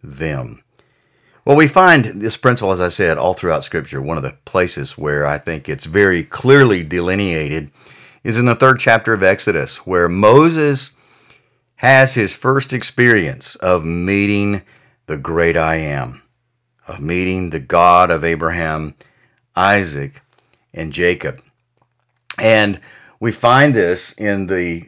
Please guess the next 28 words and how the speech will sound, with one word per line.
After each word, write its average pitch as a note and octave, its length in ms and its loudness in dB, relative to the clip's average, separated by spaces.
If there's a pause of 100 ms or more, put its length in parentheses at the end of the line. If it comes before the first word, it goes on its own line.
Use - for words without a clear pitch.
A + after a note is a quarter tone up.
(120)
third C#3 240 6
chapter F2 580 -6
of C#2+ 160 -10
the D#2 80 -6
book G#2 240 -2
of C3 140 0
Exodus, - 600 -6 (400)
verses G#2+ 480 -4
one F#2 380 -4
through E2+ 440 -6 (400)
fifteen. C3+ 640 0 (1120)
It - 120 -14
says, C3+ 360 4
"Now B2 360 4
Moses C#3 500 2
was G2 140 -8
pasturing C3 420 2
the F2 80 -4
flock A#2+ 400 2
of E2+ 80 -6
Jethro, A2 460 0
his E2+ 120 -6
father-in-law, F#2 880 0
and - 100 -16
the E2 60 -14
priest A2 360 -6
of A2 60 -4
Midian. G#2 460 -2